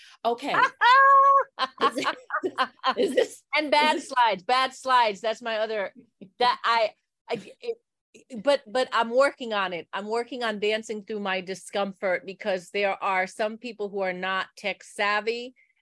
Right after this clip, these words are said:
Speaker 2: and generational differences. And from an inclusion standpoint, because I prefer a sexy slide with,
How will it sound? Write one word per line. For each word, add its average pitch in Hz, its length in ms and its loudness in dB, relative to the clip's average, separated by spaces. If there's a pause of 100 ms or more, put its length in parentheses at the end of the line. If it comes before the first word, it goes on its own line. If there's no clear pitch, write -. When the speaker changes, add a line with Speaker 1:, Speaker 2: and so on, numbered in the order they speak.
Speaker 2:
and 196 220 -6
generational 214 840 -4
differences. 196 640 -6
And 175 160 -8
from 180 160 -10
an 170 100 -8
inclusion 208 680 -10
standpoint, 196 720 -8 (300)
because 226 400 -2
I 233 200 2
prefer 220 580 -2
a 185 100 -6
sexy 220 560 -8
slide 196 800 2
with, 180 240 -6